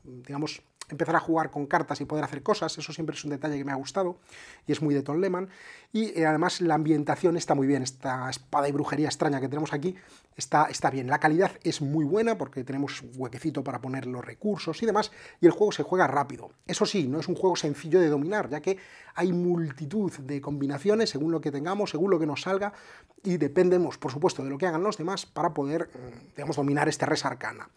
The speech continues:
Así que me ha parecido muy, muy recomendable. Eso sí, tiene un entreturno un poquito largo, depende del número de jugadores,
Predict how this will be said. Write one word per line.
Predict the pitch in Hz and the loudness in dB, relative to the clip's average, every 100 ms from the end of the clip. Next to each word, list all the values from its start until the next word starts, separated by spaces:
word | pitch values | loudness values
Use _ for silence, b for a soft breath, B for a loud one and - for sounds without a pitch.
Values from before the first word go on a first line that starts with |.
| B B B B | B B B B
Así | 131 | 0
que | 208 | 4
me | 196 | 4
ha | 185 | 4
parecido | 190 196 | 6 6
muy, | 143 196 | 6 4
muy | 202 220 | 2 2
recomendable. | 185 165 175 202 202 - | 0 0 0 -2 -2 -4
Eso | - 190 | -4 -2
sí, | 180 | -2
tiene | 147 196 | 0 0
un | 220 | 0
entreturno | 202 175 208 180 | 0 -2 -2 -4
un | 147 | -4
poquito | 156 180 | -2 4
largo, | 170 202 175 | 6 6 4
depende | 131 151 156 | 0 -2 0
del | |
número | 165 160 | 0 -2
de | 147 | -4
jugadores, | - 143 180 180 180 | -4 -4 -4 -4 -8